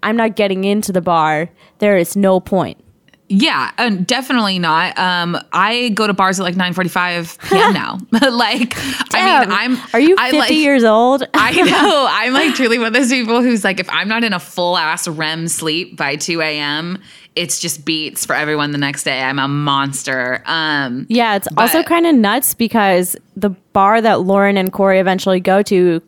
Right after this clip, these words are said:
Speaker 1: Kilroy's, closes
Speaker 2: Mm-hmm.
Speaker 1: at three A M.
Speaker 2: And they get there at,
Speaker 1: So
Speaker 2: like, one?
Speaker 1: Yeah, so there was, like, really not a lot of time for partying left with this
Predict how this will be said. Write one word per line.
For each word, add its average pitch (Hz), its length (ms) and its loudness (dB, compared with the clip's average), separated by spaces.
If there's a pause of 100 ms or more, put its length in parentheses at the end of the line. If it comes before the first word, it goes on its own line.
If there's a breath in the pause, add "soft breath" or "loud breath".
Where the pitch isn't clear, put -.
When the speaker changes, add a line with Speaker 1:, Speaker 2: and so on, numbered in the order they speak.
(100)
Speaker 1:
Kilroy's, 175 760 2 (360 soft breath)
closes 226 460 4
Speaker 2:
Mm-hmm. 175 100 4
Speaker 1:
at - 100 -8
three 190 200 2
A 175 180 2
M. 156 420 -2 (600)
Speaker 2:
And 185 100 -2
they 175 80 0
get 180 140 -2
there 196 220 4
at, 175 80 4
Speaker 1:
So 175 60 4
Speaker 2:
like, 170 420 0
one? 147 540 -2
Speaker 1:
Yeah, 208 340 2
so 202 140 0
there 226 140 4
was, 302 140 0
like, 320 160 -2
really 220 300 2
not 254 280 6
a 240 80 2
lot 196 220 4
of 202 100 0
time 190 320 0
for 185 140 -2
partying 180 520 2
left 165 380 -6
with 170 160 -2
this 180 240 -4